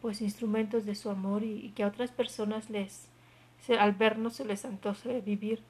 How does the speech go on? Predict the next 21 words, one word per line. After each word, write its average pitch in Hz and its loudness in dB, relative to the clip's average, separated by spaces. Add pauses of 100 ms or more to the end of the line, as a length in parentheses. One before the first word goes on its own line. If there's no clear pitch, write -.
(800)
pues, 208 -2
esta 214 -4
vida 202 0
cristiana, 208 -14
esta - -6
vocación 208 -6
cristiana, 208 -2
y 220 2
a 190 -2
los 196 -8
que - -16
están 226 -8
llamados 208 0
a 214 -4
la 208 0
vida 202 0
consagrada 208 -2
y 208 -4
sacerdotal, 214 -6
pues, 214 -6
también. 185 -14